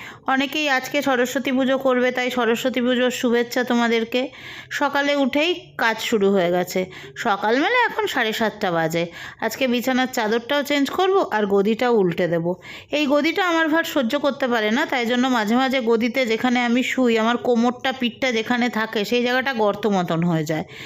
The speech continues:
আর প্রচণ্ড ব্যথা শুরু হয় তখন আমার এই স্পন্ডিলাইটিসের। আবার উল্টে দিলে এক দেড় মাস বাদে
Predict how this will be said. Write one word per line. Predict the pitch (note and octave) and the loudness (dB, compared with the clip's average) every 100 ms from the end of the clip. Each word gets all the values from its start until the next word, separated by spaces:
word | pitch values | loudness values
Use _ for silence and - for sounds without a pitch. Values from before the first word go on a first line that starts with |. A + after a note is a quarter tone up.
| - - - | -12 -14 -2
আর | E4+ F4+ F4+ | 0 2 0
প্রচণ্ড | E4 D#4+ D4+ D#4+ | -2 0 0 0
ব্যথা | D4 C#4+ D4+ | 0 0 0
শুরু | D4 C#4+ C#4+ | 0 2 2
হয় | C#4+ C4+ | 2 0
তখন | C#4 C#4 C4+ | -2 0 0
আমার | C4 C4+ | 2 2
এই | C4+ C4 B3 A#3 | 2 0 2 0
স্পন্ডিলাইটিসের। | - B3+ A#3+ B3+ B3+ B3+ A#3+ B3+ B3+ - - - - | 0 0 2 0 0 0 -2 -2 -4 -6 -12 -8 -4
আবার | C4+ D#4 D4+ | 0 2 2
উল্টে | C#4+ C4+ D#4 | 2 2 0
দিলে | E4 G#4 | 2 0
এক | C4+ B3+ B3+ | 0 -2 0
দেড় | C#4 C4+ | 0 2
মাস | C#4 C4 C4 | 2 0 0
বাদে | B3 D#4 | -2 0